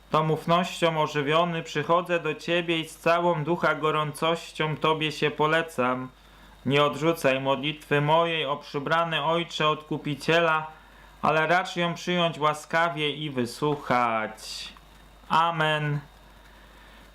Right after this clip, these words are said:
Kochani, raz jeszcze z serca wam dziękuję za wspólną modlitwę. Oczywiście zapraszam na jutro, kolejny tydzień listopada. Będziemy zawierzali wszystkich naszych zmarłych miłosierdziu Bożemu.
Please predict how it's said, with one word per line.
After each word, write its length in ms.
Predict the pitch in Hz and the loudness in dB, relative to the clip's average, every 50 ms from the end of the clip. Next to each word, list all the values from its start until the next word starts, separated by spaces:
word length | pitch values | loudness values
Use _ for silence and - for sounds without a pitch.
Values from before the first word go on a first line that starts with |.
| - - - - - | -20 -20 -20 -8 0
Kochani, 420 | - 208 202 214 214 190 185 180 | 2 2 4 4 2 2 2 4
raz 260 | 180 185 180 180 - | 4 2 2 0 -2
jeszcze 380 | 180 180 170 - - - 156 147 | -6 -6 -6 -6 -6 -6 -6 -6
z 160 | 143 - - | -6 -10 -16
serca 600 | - - - 170 180 170 170 170 - 170 165 160 | -12 -2 2 2 2 2 0 -2 -2 0 0 0
wam 280 | 151 156 151 151 151 135 | 0 -2 -4 -4 -6 -8
dziękuję 500 | 135 151 151 151 - 175 175 170 160 147 | -8 -8 -8 -2 0 2 2 2 0 0
za 140 | 135 147 143 | -2 -4 -4
wspólną 500 | 147 - - 156 160 160 160 156 151 147 | -4 -8 -6 -4 -4 -2 0 0 0 2
modlitwę. 640 | 147 147 147 143 165 190 190 190 - - 156 151 | 2 0 0 0 -2 -2 -4 -4 -2 0 2 2
Oczywiście 640 | 147 143 147 - 139 143 160 156 - - - 156 139 | 2 0 -2 -6 -6 -4 -4 -4 -4 -4 -2 -2 0
zapraszam 680 | 123 143 143 143 - 147 151 156 151 - 151 143 139 139 | 2 2 2 2 2 2 0 0 0 0 0 0 0 -2
na 120 | 127 127 | -4 -4
jutro, 680 | 131 147 170 180 175 180 170 151 151 151 143 135 120 113 - | -2 0 0 0 0 0 2 2 4 4 2 0 -2 -8 -6
kolejny 540 | - 143 143 147 151 156 156 147 143 143 135 | -4 -2 0 2 2 0 0 -2 -6 -8 -8
tydzień 640 | - 147 151 147 127 139 135 135 131 131 127 131 | -6 -6 -6 -2 0 0 0 0 0 -2 -4 -4
listopada. 920 | 135 151 151 - - - 143 139 139 - 156 160 165 170 156 151 147 147 139 | -4 -4 -6 -6 -2 2 2 2 4 4 2 2 2 2 0 0 -2 -2 -2
Będziemy 600 | 131 123 143 143 139 123 143 147 147 143 143 135 | -4 -8 -10 -10 -8 -4 -4 -4 -4 -4 -6 -6
zawierzali 760 | 120 135 135 127 131 135 127 - 147 143 147 143 139 135 131 | -2 0 0 0 0 -4 -2 0 2 2 2 0 -2 -6 -8
wszystkich 640 | - - - 160 160 156 160 - - 143 143 131 - | -8 -6 -6 -6 -6 -6 -8 -8 -4 -2 -2 -2 0
naszych 720 | 131 139 143 143 143 143 - - 135 131 - - - - 107 98 | 0 2 2 2 0 -2 -2 0 0 0 -2 -6 -10 -10 -10 -8
zmarłych 640 | 101 110 131 147 156 160 156 151 143 139 135 131 135 | -6 -2 0 2 2 2 2 2 2 2 2 0 -2
miłosierdziu 760 | 135 135 131 131 127 127 - 147 147 143 139 127 - - 131 | -2 2 2 2 2 2 0 0 0 0 -2 -6 -6 -6 -2
Bożemu. 640 | 117 123 127 123 - 170 175 180 170 151 139 131 131 | 0 0 0 2 2 2 2 2 0 -2 -4 -4 -6